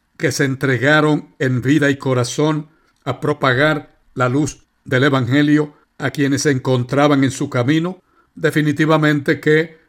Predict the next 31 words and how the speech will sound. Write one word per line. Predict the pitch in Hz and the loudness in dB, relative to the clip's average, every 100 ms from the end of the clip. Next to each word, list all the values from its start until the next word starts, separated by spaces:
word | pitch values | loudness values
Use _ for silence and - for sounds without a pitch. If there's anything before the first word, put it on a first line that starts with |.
| _ | _
no | 120 143 | -6 -2
tenemos | 143 147 156 151 143 - _ _ | -2 0 0 0 -2 -6 _ _
con | - 135 123 123 | -4 -2 -2 -2
qué | 147 | -2
pagar | 143 131 123 160 170 - _ _ _ _ _ | 0 0 2 2 0 -6 _ _ _ _ _
lo | - 123 | -6 -4
que | 127 | -2
el | 127 117 | -2 -2
cielo | - 143 160 156 | -2 0 2 2
ha | 143 | 2
hecho | 156 156 151 - - | 0 0 -4 -4 -8
en | 139 131 | -4 -2
nuestro | 123 139 156 - 135 | 0 0 -2 -2 -2
beneficio, | 127 123 123 151 175 170 175 _ _ _ _ _ | 0 0 0 -4 -2 -4 -4 _ _ _ _ _
esa | 151 147 151 | -8 -6 -6
entrega | 139 131 139 143 156 147 | -6 -6 -4 -2 0 -2
y | 131 | -2
sufrimiento | - 123 139 123 151 156 - 139 | -8 -8 -6 -2 0 0 -4 -4
que | 147 127 | -4 -4
Cristo | 135 151 - - 139 | -4 -4 -6 -6 -6
tuvo | - 151 143 151 151 - _ _ | -4 -2 0 -2 -4 -20 _ _
que | 139 | -8
padecer, | 127 135 127 123 - 151 156 175 - _ _ _ _ | -4 -2 -2 -2 -4 -2 -2 -4 -10 _ _ _ _
y | 139 | -8
por | 123 139 139 | -4 -2 -2
su | 135 123 - | -4 -6 -2
parte, | 151 143 - 175 - _ _ | 0 0 -2 -4 -4 _ _
lo | 131 131 | -6 -4
que | 135 123 | -2 -2
los | 127 - | -2 -4
apóstoles | 151 131 151 160 - - 160 160 - | -8 -4 -2 -2 -2 -2 0 0 -2